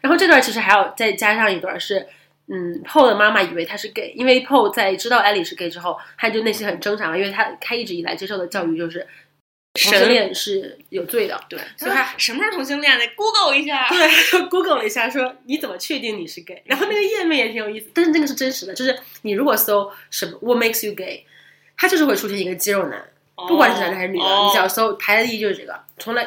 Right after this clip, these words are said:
Speaker 1: 就是这也是，当然也侧面
Speaker 2: 定式思维。
Speaker 1: 也侧面证明了 lesbian 在L G B T里的地位其实也不是很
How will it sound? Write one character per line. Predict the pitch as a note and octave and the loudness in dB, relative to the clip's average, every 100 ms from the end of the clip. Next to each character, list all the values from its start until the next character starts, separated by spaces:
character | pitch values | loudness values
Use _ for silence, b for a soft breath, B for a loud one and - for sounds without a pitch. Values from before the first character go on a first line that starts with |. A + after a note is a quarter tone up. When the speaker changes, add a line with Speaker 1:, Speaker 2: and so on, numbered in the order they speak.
| - | -6
Speaker 1:
就 | B3 | -2
是 | A#3+ | -2
这 | A3+ C#4+ | 0 0
也 | F#3 | 0
是， | - - | -4 -2
当 | B3+ | 0
然 | G#3+ | 0
也 | |
侧 | - D4+ | 2 2
面 | |
Speaker 2:
定 | A3 | 2
式 | - G3+ | 2 0
思 | G3+ G3 | -2 -8
维。 | - - | -12 -8
Speaker 1:
也 | G#3 | -4
侧 | B3+ E4+ | -2 2
面 | C#4 G#3+ | 2 2
证 | A3 G3+ | 0 -4
明 | |
了 | F3+ F3+ | -4 -2
lesbian | G3+ - F#3 - | -2 -4 -8 -6
在 | F3+ | -6
L | E3 F3 | -4 -6
G | F3 | -8
B | |
T | F3+ G3 | -12 -12
里 | |
的 | E3+ | -14
地 | E3+ F#3 | -10 -10
位 | |
其 | D#3+ | -10
实 | D#3+ | -14
也 | E3 | -18
不 | - | -16
是 | E3+ | -16
很 | E3 | -16